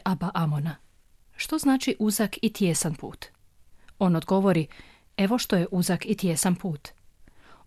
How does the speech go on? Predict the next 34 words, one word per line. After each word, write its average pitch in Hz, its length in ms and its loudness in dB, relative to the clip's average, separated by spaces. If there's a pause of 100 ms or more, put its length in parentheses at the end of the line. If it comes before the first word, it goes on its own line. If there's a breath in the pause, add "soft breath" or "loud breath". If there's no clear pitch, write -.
Ovladati 180 560 2
svojim 156 360 -2
mislima 220 540 0 (400)
i 190 100 0
poništiti 196 760 -2
svoje 226 360 -2
želje 165 320 0
poradi 190 360 0
Boga. 151 320 -6 (380)
To 226 140 0
znači, 208 520 2 (220)
evo, 160 220 0
mi 170 140 0
sve 165 240 0
ostavismo 175 680 -2 (100)
i 214 80 0
pođosmo 160 520 -2
za 165 160 -2
tobom.” 160 300 -6 (600 soft breath)
Ispred 233 280 0
svakog 208 380 0
učenika, 165 520 -4
a 175 100 -2
to 160 160 -2
smo 156 240 -4
i 196 120 2
mi, 156 160 0 (420 loud breath)
nakon 208 360 4
našeg 202 340 2
temeljnog 233 560 2
izbora 170 440 -2
za 180 120 0
Isusa 180 360 -2
Krista, 175 480 -2